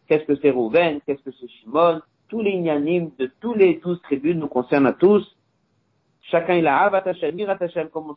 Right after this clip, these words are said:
trouve dans les Mamarim de Parashat Vayechi. Conclusion, à l'idée de Shavuot Koshem Lifnei Atzmo, que là, comme ça, Lifnei Atzmo, il bishlemut. C'est pour ça que le travail de chacun, il est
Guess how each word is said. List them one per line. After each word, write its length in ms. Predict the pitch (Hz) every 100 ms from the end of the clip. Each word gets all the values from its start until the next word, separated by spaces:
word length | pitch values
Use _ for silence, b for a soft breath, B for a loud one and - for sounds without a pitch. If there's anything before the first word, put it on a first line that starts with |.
| _
trouve 140 | 185
dans 100 | 175
les 80 | 165
Mamarim 440 | 151 143 143 170
de 100 | 165
Parashat 680 | 151 139 131 - 147 151 147 _ _ _
Vayechi. 460 | - 120 104 - 143 _ _ _ _ _ _ _ _ _ _ _ _ _
Conclusion, 840 | 196 196 202 190 147 180 202 220 - _ _ _ _
à 80 | 143
l'idée 260 | 147 151 214
de 120 | 220
Shavuot 260 | 214 170 180 190
Koshem 280 | 185 170 185
Lifnei 320 | 180 175 170
Atzmo, 420 | 160 156 - 156
que 100 | 143
là, 140 | 135 170
comme 180 | 170 160
ça, 160 | 160
Lifnei 200 | 156 147
Atzmo, 220 | 143 139
il 100 | 135
bishlemut. 560 | 110 110 - 107 123 143 _ _ _
C'est 60 |
pour 100 | 131
ça 140 | 127 170
que 100 | 170
le 80 | 165
travail 320 | - 156 165
de 100 | 160
chacun, 340 | 160 147 170
il 240 | 156 143 139
est 320 | 151 135 113